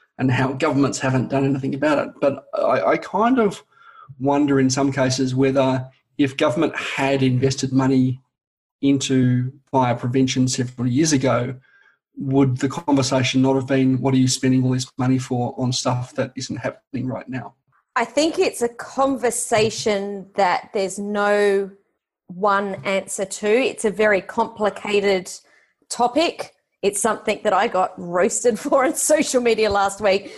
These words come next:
Speaker 2: And for one of only a few times in my life, I actually deleted that post. And I can actually talk about that on another episode if you'd like me to, but that's certainly not for today. I think that there's a, it's such a complicated, a mess.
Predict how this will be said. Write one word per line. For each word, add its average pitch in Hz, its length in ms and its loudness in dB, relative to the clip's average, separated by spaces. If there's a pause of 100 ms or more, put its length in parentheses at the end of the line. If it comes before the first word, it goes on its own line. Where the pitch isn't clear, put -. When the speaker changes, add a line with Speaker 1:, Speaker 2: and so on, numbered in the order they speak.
(160)
Speaker 2:
And 208 400 0
for 254 140 4
one 302 200 2
of 254 140 2
only 220 480 2
a - 100 0
few 247 240 -2
times 208 320 0
in 202 80 -6
my 190 100 2
life, 185 280 0
I 185 100 -2
actually 196 420 0
deleted 190 520 -2
that - 160 0 (100)
post. 233 300 0 (260)
And 214 140 0
I 330 160 2
can 311 120 0
actually 214 300 0
talk 220 320 0
about 175 320 0 (160)
that 202 360 0 (240)
on 226 120 0
another 196 300 2
episode 196 420 2
if 202 80 -8
you'd 196 80 -4
like 185 180 2
me 196 80 -2
to, 202 220 2
but 190 140 4
that's 127 220 0
certainly 208 320 4
not - 180 -2
for 190 80 -2
today. 180 460 0 (260)
I 196 100 0
think 208 440 -2
that 175 320 2
there's 196 200 0
a, 208 160 2
it's 196 220 0
such - 420 -2
a 254 60 2
complicated, 190 960 0 (500)
a - 80 0
mess. 233 580 -2